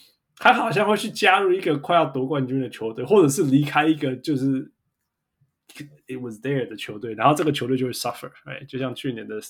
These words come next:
七六人这样。那，那，但是更重要的问题，其实，OK，P J Tucker 再，再怎么说，我们，我们会看到说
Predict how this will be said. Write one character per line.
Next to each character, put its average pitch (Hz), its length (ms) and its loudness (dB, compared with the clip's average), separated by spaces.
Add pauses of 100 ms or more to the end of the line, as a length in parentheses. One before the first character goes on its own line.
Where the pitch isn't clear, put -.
七 - 160 -12
六 117 180 -8
人 73 200 -18
这 - 60 -20
样。 - 100 -16 (840)
那， 156 500 0
那， 143 320 -2
但 175 120 0
是 165 80 -2
更 175 220 -2
重 170 140 0
要 160 60 2
的 143 60 0
问 151 160 0
题， 113 180 -6
其 123 120 -2
实 147 60 0
，OK，P 117 520 -6
J 135 120 0
Tucker 123 260 -4
再， 113 320 -8
再 123 140 -4
怎 110 140 -12
么 110 120 -16
说， 113 220 -12
我 120 40 -12
们， 117 160 -14
我 127 60 -6
们 127 100 2
会 151 60 2
看 147 200 2
到 131 140 4
说 127 300 -4